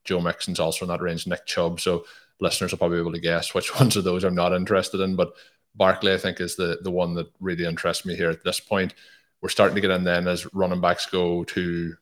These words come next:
Travis Etienne, Breece Hall. I think both of those are, are very valid options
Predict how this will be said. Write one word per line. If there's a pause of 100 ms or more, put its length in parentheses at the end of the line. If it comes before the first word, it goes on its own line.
(240)
Travis
Etienne,
Breece
Hall.
I
think
both
of
those
are,
are
very
valid
options